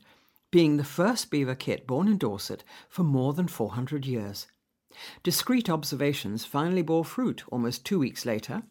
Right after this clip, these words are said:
when trail cameras captured images of two young beaver kits and their mother. Seeing the first kit was an incredibly exciting moment for the team behind the project.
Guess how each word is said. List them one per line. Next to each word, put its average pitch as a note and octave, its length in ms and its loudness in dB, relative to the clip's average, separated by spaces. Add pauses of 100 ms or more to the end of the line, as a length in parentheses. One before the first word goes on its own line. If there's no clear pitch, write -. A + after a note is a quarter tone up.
(200)
when A#2+ 240 0
trail G3+ 280 0
cameras G#2 460 -4
captured F3 480 -6
images C#3+ 420 0
of D#3+ 220 -8 (140)
two D#3 460 0 (140)
young A2+ 220 -2
beaver A#2 300 -4
kits - 380 -4 (520)
and B2+ 220 0
their A2 160 -2
mother. C3+ 400 -2 (760)
Seeing C#4+ 340 4
the C#4 60 6
first F3+ 320 0
kit - 300 -2
was D3+ 260 0
an F3+ 200 -2
incredibly F#3+ 640 0
exciting C3+ 580 -2
moment A2+ 300 0
for - 120 -14
the A#2 100 -10
team B2+ 280 -2
behind C3 440 0
the A#2+ 60 -6
project. B2+ 520 -4